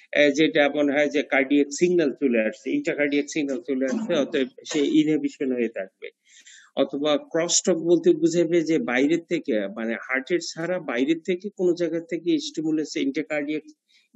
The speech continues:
স্টিমুলাসকে সে intracardiac signal হিসাবে দেখবে, অতএব সে বন্ধ হয়ে থাকবে। এটা খুব dangerous, যে, আহ, heart মনে করবে যে pacemaker এর নিজস্ব spike আছে, অথবা মানে হার্টের beat চলতেছে, কিন্তু আসলে সেটা হার্টের beat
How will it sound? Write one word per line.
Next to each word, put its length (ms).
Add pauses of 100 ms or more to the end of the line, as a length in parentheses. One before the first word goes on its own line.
স্টিমুলাসকে 680
সে 180
intracardiac 680
signal 320
হিসাবে 380
দেখবে, 480
অতএব 380
সে 140
বন্ধ 260
হয়ে 180
থাকবে। 320 (440)
এটা 140
খুব 180
dangerous, 600 (220)
যে, 260
আহ, 640
heart 240 (100)
মনে 180
করবে 300
যে 160
pacemaker 680 (500)
এর 180
নিজস্ব 600
spike 560
আছে, 300 (540)
অথবা 400
মানে 380
হার্টের 560
beat 360
চলতেছে, 580
কিন্তু 320
আসলে 320
সেটা 300
হার্টের 300
beat 260